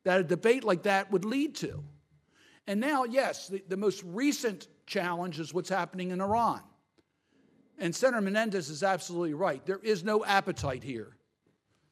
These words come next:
We believe, uh, for use of force. We believe that would be counterproductive to America's national security interests. And your letter says, basically, at this time, we don't intend to use the oh one authorization,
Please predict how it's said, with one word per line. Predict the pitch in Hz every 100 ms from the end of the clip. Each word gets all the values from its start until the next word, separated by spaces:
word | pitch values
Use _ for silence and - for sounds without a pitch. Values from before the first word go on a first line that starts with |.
| _ _
We | 143 208
believe, | 202 190 196 196 196 190
uh, | 185
for | -
use | 180 196 -
of | 147
force. | 190 170 -
We | 208 185
believe | 185
that | 180
would | 180
be | 160 156
counterproductive | 180 202 202 175 156 185 165 175 139
to | 170 165
America's | 160 165 151 156 131
national | 165 156 160 147
security | 151 196 202 165 139
interests. | 110 143 117 - _ _ - _ -
And | 185 190
your | 202
letter | 214 240 240 220 - - -
says, | 208 214 156 - _ -
basically, | 254 226 220 185 214 185
at | -
this | 202 -
time, | 202 196 196 196 185
we | 185
don't | 196 196 - - _ _ - -
intend | 175 139 208 196 196 185 160
to |
use | 165 190 190 147
the | 170
oh | 190
one | 180 180 180
authorization, | 185 170 170 151 165 170 - 175